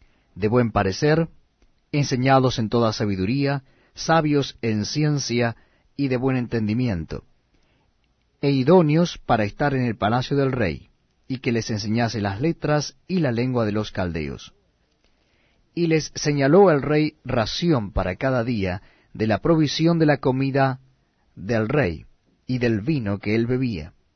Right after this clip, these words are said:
y que los criase tres años,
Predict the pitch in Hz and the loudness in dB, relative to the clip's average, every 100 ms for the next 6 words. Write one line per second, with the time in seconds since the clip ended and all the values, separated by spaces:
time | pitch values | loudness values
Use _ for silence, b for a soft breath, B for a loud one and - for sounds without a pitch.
0 | _ _ _ _ _ _ _ _ _ 143 | _ _ _ _ _ _ _ _ _ -2
1 | 147 139 - 123 147 170 147 127 185 175 | 2 2 2 0 2 2 0 -2 -2 2
2 | 160 110 82 85 - - | 0 0 -4 -8 -10 -18